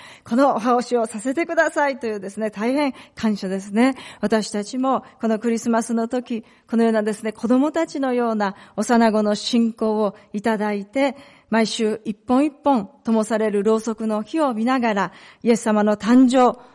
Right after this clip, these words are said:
到来をワクワクする気持ちで待ち望み、備えてまいりたいと思います。そしてこの灯火ですけれども、一本一本には意味が込められています。まず一本目、今日灯された灯火は希望、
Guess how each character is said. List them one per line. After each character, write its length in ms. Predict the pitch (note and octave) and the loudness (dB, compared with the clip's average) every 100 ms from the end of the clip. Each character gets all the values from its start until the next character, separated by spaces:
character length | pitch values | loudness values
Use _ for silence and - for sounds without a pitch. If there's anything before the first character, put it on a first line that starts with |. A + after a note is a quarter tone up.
| _ | _
到 180 | B3 A3+ | 0 4
来 180 | A3 G#3+ | 4 4
を 120 | G#3 | 4
ワ 120 | A#3 | 2
ク 100 | D4+ | 2
ワ 120 | E4+ E4+ | 0 0
ク 140 | C#4+ | -4
す 160 | B3 B3 | -2 0
る 160 | G#3+ - - | 0 -2 -6
気 100 | A3 | 4
持 140 | A3 | 4
ち 140 | G#3+ G3+ | 4 0
で 120 | G3+ | 0
待 200 | G3+ - | 0 0
ち 100 | G#3+ | 0
望 320 | G#3+ G3+ G3 | 0 2 0
み、 140 | F#3+ F#3 - | 0 -4 -16
備 400 | - G#3+ G#3 G3+ | -2 2 4 4
え 60 | F#3 | 0
て 220 | G3 F#3+ | 0 0
ま 200 | G3 G3 | 2 2
い 60 | F#3+ | 2
り 120 | G3 | 0
た 160 | G3 | -2
い 100 | F3+ | -4
と 220 | - A#3+ A#3+ | -4 -4 -2
思 240 | G3 G#3 | -2 0
い 80 | G#3 | 0
ま 140 | G#3 | -2
す。 160 | G#3 - _ - - _ _ - | -4 -14 _ -20 -20 _ _ -2
そ 120 | C#4 | 0
し 40 | - | 2
て 100 | B3 | 4
こ 100 | C#4+ | 6
の 220 | C#4+ C#4+ | 6 6
灯 240 | B3+ C4+ | 4 4
火 260 | C4 C#4 B3+ | 4 -2 0
で 100 | A#3 | 0
す 100 | - | 0
け 100 | A3 | 0
れ 120 | G#3+ | 2
ど 120 | B3 | 2
も、 240 | C4+ A3+ G3 - | 4 4 2 -10
一 120 | B3+ B3 | -6 -2
本 260 | D4+ D4+ | 4 4
一 60 | D#4+ | 2
本 260 | C#4+ C#4 | 2 4
に 120 | C#4+ D#4+ | 4 4
は 260 | C4+ - | 4 4
意 100 | C4+ | 4
味 160 | D#4+ D4 | 4 6
が 140 | C4 | 4
込 120 | A#3+ G#3+ | 2 0
め 160 | A3+ | 2
ら 100 | A#3 | 2
れ 120 | A#3 | 2
て 160 | G#3+ G3 | -2 -6
い 80 | F3 | -6
ま 160 | E3+ | -10
す。 140 | F3 _ _ _ _ _ - | -12 _ _ _ _ _ 2
ま 120 | C#4 | 2
ず 120 | C#4 | 4
一 80 | C4+ | 2
本 260 | - C#4+ C#4 | 4 4 6
目、 120 | C4 | 4
今 160 | D4+ C#4+ | 6 4
日 60 | |
灯 240 | C#4 B3+ B3+ | 6 2 2
さ 160 | B3 | 2
れ 140 | B3 A#3 | 0 0
た 140 | A#3 | -2
灯 260 | A#3 A#3 A#3+ | 2 0 0
火 380 | - A3 G#3+ G#3+ | -2 -6 -4 0
は 220 | C4+ - - _ - | 0 0 -12 _ -8
希 180 | A#3+ A3+ | -4 2
望、 360 | D4+ D#4 - | 4 4 0